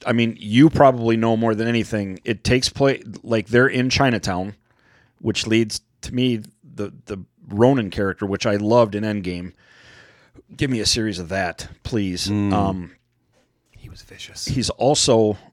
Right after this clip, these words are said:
Speaker 1: wearing hearing aids. Is he deaf in the comics? Or does he go through a spell where he's
Speaker 2: Hawkeye?
Speaker 1: Yeah.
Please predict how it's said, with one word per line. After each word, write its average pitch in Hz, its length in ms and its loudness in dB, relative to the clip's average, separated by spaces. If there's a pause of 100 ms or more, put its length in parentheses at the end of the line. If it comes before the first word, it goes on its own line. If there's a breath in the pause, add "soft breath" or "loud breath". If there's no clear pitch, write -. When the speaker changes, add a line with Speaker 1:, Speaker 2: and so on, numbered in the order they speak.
(260)
Speaker 1:
wearing 110 480 0 (280)
hearing 139 360 0
aids. 76 320 -10 (680)
Is - 100 -8
he 127 100 -4
deaf 117 240 -2
in 147 80 -6
the 113 60 -6
comics? 107 480 -8 (360)
Or 110 80 -4
does 101 140 -6
he 120 100 -6
go 117 160 2
through 117 180 -4
a 110 60 -2
spell 110 260 0
where 110 100 0
he's 131 220 6
Speaker 2:
Hawkeye? 180 300 2 (100)
Speaker 1:
Yeah. 107 220 0